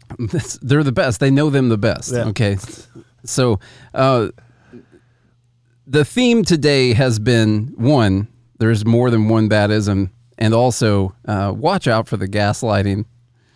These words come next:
Speaker 1: uh, that's coming from Gaslight N B C for sure.
Speaker 2: Now, it's not to say if they were, they were actually trying to intimidate the Supreme Court justices to vote one way or the other. That's not correct.
Speaker 1: Oh, yeah.
Speaker 2: I wouldn't say that I condone that
Speaker 1: No,
Speaker 2: behavior.
Speaker 1: no.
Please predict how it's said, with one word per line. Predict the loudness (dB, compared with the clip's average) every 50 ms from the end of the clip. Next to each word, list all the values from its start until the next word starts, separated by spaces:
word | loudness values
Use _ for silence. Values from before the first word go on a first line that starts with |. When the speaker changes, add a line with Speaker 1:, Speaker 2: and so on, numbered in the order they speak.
| _ _ _ -6
Speaker 1:
uh, | -4 -4
that's | -2 -2 -4 -4 -2
coming | 0 0 2 4 4 2 2 0 -2
from | -2 -2 0 2 2
Gaslight | 2 2 2 0 0 0 0 2 2
N | 0 0
B | 0 -2
C | -2 -2 -2 -2 -2 -2
for | -4 -6 -6 -6 -6
sure. | -4 -4 -2 -2 -2 -2 -2
Speaker 2:
Now, | -2 0 0
it's | -2 -2 -2
not | -2 -2 -2
to | -4
say | -2 0 0 0
if | 0 0 0
they | 0 0 0
were, | 0 -2 -4 -6 -8 -10 -10 -8
they | -4 0 2 2 2
were | 2 2 2
actually | 0 0 -2 -2 -4 -4 -2
trying | -2 -2 -2 0 -2 -2
to | -2 -4 -4
intimidate | -4 -4 -2 -2 0 0 0 0 -2 -2 -4 -8 _ _ _ _ -8
the | -8 -6
Supreme | -6 -4 -2 -2 -2 0 0
Court | -2 -2 -4 -6 _ _ _ -6
justices | -2 0 0 0 -2 -4 -4 -6 -6 -6 -4
to | -4
vote | -2 -2 -2 -2 0
one | -2 -2 0 0
way | -2 -2
or | -2 -2
the | -2 -2
other. | -2 -2 -2 -4 -4
That's | -2 -4 -4 -2 -2
not | -4 -4 -4 -6
correct. | -8 -8 -8 -6 -6 -6 -6 -8 -10 -14 -18 -14 _ -2
Speaker 1:
Oh, | 0 0 2 2
yeah. | 2 0 0 -2 -2
Speaker 2:
I | -4 -4
wouldn't | -4 -4 -4 -4
say | -6 -6 -6
that | -6 -6 -6
I | -8 -6
condone | -4 -4 -4 -4 -2 0 0 2 2 0 0 -2 -4 -4
that | -2 0 2
Speaker 1:
No, | 2 2 2 0 -2
Speaker 2:
behavior. | -2 -4 -6 -8 -6 -4
Speaker 1:
no. | -4 -4 -4 -6